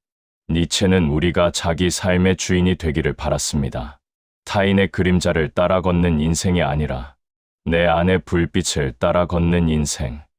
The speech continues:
그 길 위에서 우리는 비로소 진짜 나를 만날 수 있습니다. 그리고 무엇보다 중요한 것은 진짜 나를 만나는 일은 어느 날 갑자기 이루어지는 변화가 아니라는 점입니다.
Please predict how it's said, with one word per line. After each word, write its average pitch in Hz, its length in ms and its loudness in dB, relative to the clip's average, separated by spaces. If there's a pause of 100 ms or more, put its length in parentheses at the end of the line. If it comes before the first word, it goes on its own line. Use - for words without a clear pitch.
(360)
그 90 260 0
길 90 340 2
위에서 90 380 2
우리는 78 520 0
비로소 87 500 0
진짜 90 460 0
나를 80 300 0
만날 73 460 0
수 - 180 -4
있습니다. 71 800 -4 (480)
그리고 87 420 0
무엇보다 73 960 -2 (460)
중요한 85 500 2
것은 73 460 -4 (500)
진짜 90 480 0
나를 87 320 2
만나는 90 560 2
일은 73 400 -2 (300)
어느 80 280 0
날 73 280 0
갑자기 67 760 -6 (260)
이루어지는 87 680 2
변화가 80 460 0
아니라는 78 420 0
점입니다. 73 760 -4